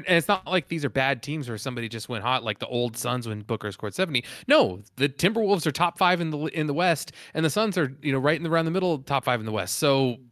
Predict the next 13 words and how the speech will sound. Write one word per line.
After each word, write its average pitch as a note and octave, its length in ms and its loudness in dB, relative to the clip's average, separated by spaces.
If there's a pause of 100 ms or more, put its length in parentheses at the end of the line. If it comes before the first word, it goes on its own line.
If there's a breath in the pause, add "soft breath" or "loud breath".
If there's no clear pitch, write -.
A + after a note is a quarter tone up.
it's C3+ 180 0
not F3+ 80 4
like F3 140 0
these D#3+ 100 0
are A#2+ 60 -2
bad B2 280 -2
teams. D#3 520 -8 (300)
Just - 200 -12
there's F3 100 -4
a B2 60 2
lot A2 260 2
of C#3 140 -4
good, E3 240 0